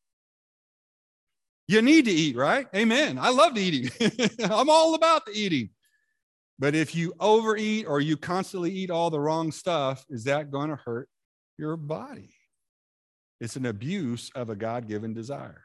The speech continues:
So just having a desire of flesh is not bad. But when you give into the craving for that sinful lust, then you got a problem. And that's exactly what happened here. Eve saw something that she couldn't have,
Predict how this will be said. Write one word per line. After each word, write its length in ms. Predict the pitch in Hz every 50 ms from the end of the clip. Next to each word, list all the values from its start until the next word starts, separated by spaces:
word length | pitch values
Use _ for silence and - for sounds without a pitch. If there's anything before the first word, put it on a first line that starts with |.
| _ _ _ _ _ _ _ _ _ _ _ _ _ _ _
So 540 | - - 123 120 117 110 107 107 113 - - _ _ _ _ _ _ -
just 160 | 165 143 -
having 320 | - - 185 190 180 160
a 80 | 139 120
desire 320 | 110 107 123 143 151 147
of 80 | 117 -
flesh 260 | - 147 135 117 -
is 120 | 110 95
not 180 | 107 104 98 -
bad. 320 | 107 110 107 90 80 78 - _ _ _ _ _ _ _ _ _ _ _ _ _ -
But 80 | 104
when 180 | 101 101 104 104
you 200 | 104 107 107 110 110 _ _ _ _ _ _ _ _ _ _ _ -
give 180 | 131 123 117
into 280 | 117 113 101 - - 110
the 120 | 101 92
craving 880 | 85 - - _ - 143 151 156 143 117 98 98 92 92 92 90 90 92 _ _ _
for 220 | _ - 101 101
that 260 | 95 95 92 92 -
sinful 680 | - - - - 131 127 123 117 - 113 104 101 98 98
lust, 440 | 98 92 90 85 85 - - - _ _ _ _ _ _ -
then 100 | 104 104
you 80 | 104
got 160 | 95 104 98 95
a 20 |
problem. 480 | 92 _ - 92 101 90 92 92 92 95 _ _
And 160 | - 107 107 117
that's 180 | 123 113 -
exactly 400 | 110 92 92 101 110 98 - 110
what 140 | 101 101 95
happened 300 | 95 98 95 - 92 92
here. 160 | 90 87 - _ _ _ _ _ _ _ _ _ _ _ _
Eve 360 | - 131 139 156 165 180 170
saw 220 | - - 127 113 107
something 420 | - - 143 139 139 - 139 131
that 140 | 123 113 98
she 140 | - - 101
couldn't 320 | - - - 147 165 185
have, 460 | 156 131 113 104 98 98 101 101 92